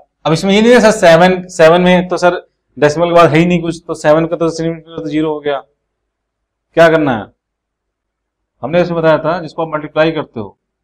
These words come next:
मतलब आप इस तरह से आप five point two nine into five point two nine into five पॉइंट टू नाइन, फ़ाइव पॉइंट टू नाइन, फ़ाइव पॉइंट टू नाइन, फ़ाइव पॉइंट टू नाइन, फ़ाइव पॉइंट टू नाइन। तो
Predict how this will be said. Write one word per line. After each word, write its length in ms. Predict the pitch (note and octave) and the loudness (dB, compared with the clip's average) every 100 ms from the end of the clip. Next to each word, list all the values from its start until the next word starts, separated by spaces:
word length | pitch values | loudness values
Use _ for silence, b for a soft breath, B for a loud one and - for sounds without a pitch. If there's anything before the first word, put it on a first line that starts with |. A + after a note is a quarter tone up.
| _ _ _ _ _ _ _ - | _ _ _ _ _ _ _ -8
मतलब 140 | C#3+ E3+ | 2 4
आप 180 | F3+ | 4
इस 140 | F3+ E3+ | 2 -2
तरह 280 | F3+ G3 G#3 | -2 -2 -2
से 140 | - _ _ - | -6 _ _ -4
आप 180 | D3+ D#3 | -2 0
five 200 | C#3+ F3 F3+ | 0 0 0
point 200 | F3+ E3+ | -4 -4
two 60 | |
nine 240 | F3 F3+ F3+ | -6 -6 -10
into 160 | F3 | -6
five 160 | E3 E3 | -4 -4
point 160 | F3+ F3+ | -6 -10
two 60 | F3 | -10
nine 140 | F3+ | -14
into 100 | F3 | -6
five 140 | E3+ E3+ | -6 -6
पॉइंट 160 | F3 | -16
टू 100 | F3 | _
नाइन, 80 | F3+ E3 D#3+ D#3+ D#3 D#3 D3 C3+ A#2+ A2 G2+ - | -14 -2 -2 0 -2 -4 -20 _ -14 -14 -18 -10
फ़ाइव 140 | C3+ C#3+ | -8 -6
पॉइंट 160 | D3+ D3+ | -6 -6
टू 60 | |
नाइन, 180 | D3+ D3+ | -10 -12
फ़ाइव 160 | D3 C#3 - | -12 -12 -10
पॉइंट 160 | D3 | -12
टू 80 | C#3+ | -10
नाइन, 140 | C#3+ | -16
फ़ाइव 140 | C#3+ C3+ | -14 -14
पॉइंट 140 | C3+ C3 | -14 -14
टू 60 | |
नाइन, 140 | C3+ C3 | -16 -16
फ़ाइव 160 | A#2+ - | -18 -18
पॉइंट 140 | F#2 | -20
टू 60 | F#2+ | _
नाइन। 120 | F#2 _ _ _ _ _ _ _ _ - | _ _ _ _ _ _ _ _ _ -4
तो 440 | D3 D#3 - - | -2 0 -2 -8